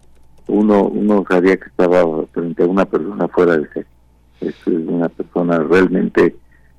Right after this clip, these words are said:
eh, es una pérdida, eh, irreparable para la monarquía.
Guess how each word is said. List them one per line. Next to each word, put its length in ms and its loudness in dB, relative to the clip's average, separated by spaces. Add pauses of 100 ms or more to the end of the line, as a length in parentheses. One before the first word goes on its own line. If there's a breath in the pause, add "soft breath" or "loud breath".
(140)
eh, 580 0
es 80 -4
una 220 4
pérdida, 600 0 (180)
eh, 240 -8
irreparable 580 -4
para 200 -4
la 160 -2
monarquía. 460 -12